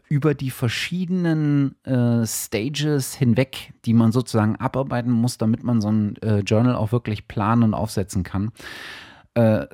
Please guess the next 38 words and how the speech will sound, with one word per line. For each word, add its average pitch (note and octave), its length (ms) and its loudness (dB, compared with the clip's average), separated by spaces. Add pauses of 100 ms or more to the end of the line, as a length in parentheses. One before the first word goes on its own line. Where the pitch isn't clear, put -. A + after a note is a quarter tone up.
(180)
relativ D#3+ 540 0
kurz - 220 -4
und C3 100 0
knapp, - 420 -2
äh, A#2+ 160 4
die D3+ 200 -4
Punkte, D#3 680 -6 (200)
ähm, B2 640 2 (300)
aufgenommen B2+ 500 0
haben, A#2 320 2
an A2 140 0
die A2+ 80 0
man B2 360 4 (220)
denken A2+ 280 2
sollte E2+ 380 -6 (200)
oder G#2 200 -2
über G#2+ 220 2
die A2+ 100 2
man A2 160 6
nachdenken G#2 540 0
sollte. E2+ 280 -6
Und G2 100 -2
das G#2 140 -2
haben A2+ 140 4
sie A2 140 2
versucht G#2+ 420 -2
so A#2 140 0
zu C#3 160 -6 (180)
tun, C3+ 360 0
dass B2 180 -4
man A#2+ 340 2
auch F#2 240 -4
so, G#2+ 500 2
äh, A2 120 -4
die, G2+ 400 -2 (420)
die G#2+ 80 -2
Hints B2+ 400 2
mitbekommt, B2 720 0